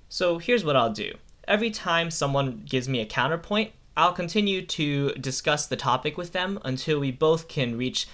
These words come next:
some sort of agreement. Uh, and that's what I'll present in the follow-up.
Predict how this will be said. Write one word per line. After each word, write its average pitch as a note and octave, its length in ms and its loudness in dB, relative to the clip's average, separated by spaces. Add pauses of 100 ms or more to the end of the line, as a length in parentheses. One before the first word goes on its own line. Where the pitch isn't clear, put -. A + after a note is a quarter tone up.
some B2+ 260 0
sort B2 220 2
of A2 100 0
agreement. G#2 600 -4 (420)
Uh, A2+ 300 2
and C3 100 2
that's D3 220 6
what C#3 100 4
I'll A#2+ 80 6
present A2+ 340 -2
in G#2 120 -2
the G#2+ 80 -2
follow-up. G2 500 0